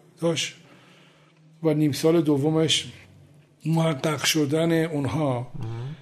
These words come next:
Speaker 1: سال و سالی است که آثار روانی ناشی از این تغییرات بازی می‌کنه، وگرنه مهلت اقتصادی، صنعتی، سیاسی واسه اینکه تحول اتفاق بیفته که نیست. خودتون
Speaker 2: درست.
Speaker 1: بهتر می‌دونید، خیلی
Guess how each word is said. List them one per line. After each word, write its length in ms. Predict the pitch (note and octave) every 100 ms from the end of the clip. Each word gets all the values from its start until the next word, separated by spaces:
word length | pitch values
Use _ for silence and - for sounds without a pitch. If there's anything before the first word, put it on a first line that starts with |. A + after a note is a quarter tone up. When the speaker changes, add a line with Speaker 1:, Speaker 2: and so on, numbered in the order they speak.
| -
Speaker 1:
سال 460 | - - C4 C#4+ C4
و 40 |
سالی 240 | - C4+
است 120 | C4+ -
که 100 | C#4+
آثار 560 | A3+ G3+ - A#3+ B3+
روانی 560 | A3 G#3 F#3+ F#3+ F#3+ A3+
ناشی 320 | G3 D#3+ E3
از 180 | D3+ C#3
این 100 | C3+
تغییرات 680 | D3 C3 A#2+ C3 B2+ B2 -
بازی 300 | C3 A2+ A#2
می‌کنه، 340 | A#2+ - B2
وگرنه 320 | B2+ B2+ F3+
مهلت 760 | A3+ F#3 E3 B2 D3 D#3 A#3+ A3
اقتصادی، 640 | A3+ - F3 - D#3 C#3
صنعتی، 540 | - D3+ D3 C#3 B2 C3+
سیاسی 500 | - D3 C3 - A3
واسه 240 | F#3+ -
اینکه 200 | C3+ D3
تحول 380 | - C3+ C#3 C#3
اتفاق 260 | B2+ D3
بیفته 240 | C#3 C#3+ G#3
که 120 | A#3+
نیست. 280 | C4 A3 -
خودتون 260 | D#3+ A#2+
Speaker 2:
درست. 160 | F#3 D3
Speaker 1:
بهتر 160 | G3+ A3+
می‌دونید، 260 | F#3+ F#3
خیلی 400 | F3 G3 A3+ A3